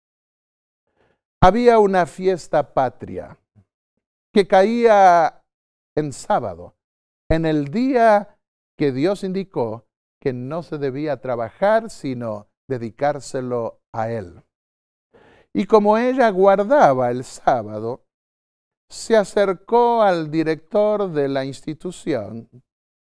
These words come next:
y le dijo que ella no podría venir y le dio las razones. El gobierno estaba queriendo fomentar el espíritu patriótico.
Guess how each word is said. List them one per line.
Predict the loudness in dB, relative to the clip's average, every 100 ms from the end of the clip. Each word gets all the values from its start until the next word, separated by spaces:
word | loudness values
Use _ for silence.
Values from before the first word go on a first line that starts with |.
| _ _ 0
y | 0
le | 0
dijo | -2 -4 0 -2 0
que | -4 -2
ella | -2 -2
no | -4 -6 -6 -4 -4
podría | -4 -2 -2 -2
venir | -4 -6 -6
y | -6
le | -6 -6
dio | -4
las | -6 -6
razones. | -8 -10 -4 -2 -2 -6 -16 -20 _ _ _ _ _ _ _ _ _ _
El | -2 2
gobierno | 2 2 2 0
estaba | -2 0 0 0
queriendo | -2 -2 -4 -2 -2
fomentar | 0 -4 -2 -6 -6 -6 -2 0 0
el | -2 -6
espíritu | -8 -8 -6 -8 -8 -10 -6
patriótico. | -6 -6 -8 -6 -8 -8 -14 -18 -20 -20